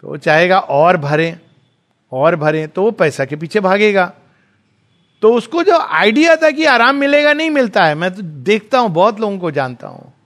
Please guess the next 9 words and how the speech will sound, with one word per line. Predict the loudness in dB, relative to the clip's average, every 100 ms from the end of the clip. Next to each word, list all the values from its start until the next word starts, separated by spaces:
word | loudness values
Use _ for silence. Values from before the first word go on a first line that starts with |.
| _ _ _ _ _ _ _
बहुत | -4 -2 -2
पैसा | 0 0 2 2
है | 2
लेकिन | 0 -6 -8 -8 -12 _ _ _ _ _ _ _
अंदर | -10 -4 -2 -2
में | -4
चैन | -6 -4 -4
नहीं | -4 -8 -10
है। | -14